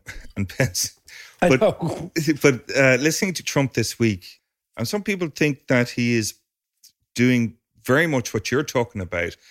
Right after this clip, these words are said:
Speaker 1: and he's priming his, his base 'cause he's tweeting out things like,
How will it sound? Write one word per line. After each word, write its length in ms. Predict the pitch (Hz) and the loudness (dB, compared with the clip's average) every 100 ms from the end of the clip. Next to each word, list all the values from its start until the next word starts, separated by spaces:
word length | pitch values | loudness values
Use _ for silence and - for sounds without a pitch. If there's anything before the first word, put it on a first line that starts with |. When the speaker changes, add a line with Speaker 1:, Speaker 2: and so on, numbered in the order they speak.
| _ - | _ -6
Speaker 1:
and 140 | 107 | -2
he's 140 | 104 | -2
priming 500 | - - 120 127 131 | -4 -4 0 2 2
his, 320 | 117 98 92 - | 0 -2 -6 -10
his 240 | 107 101 | -6 -6
base 440 | 90 110 104 90 - | -4 0 0 -2 -6
'cause 220 | - 98 | -8 -4
he's 300 | 107 101 - - | -4 -4 -8 -12
tweeting 320 | - 131 120 | -6 -4 -2
out 100 | 107 | -4
things 260 | - 104 101 | -4 -8 -4
like, 240 | 98 92 | -6 -6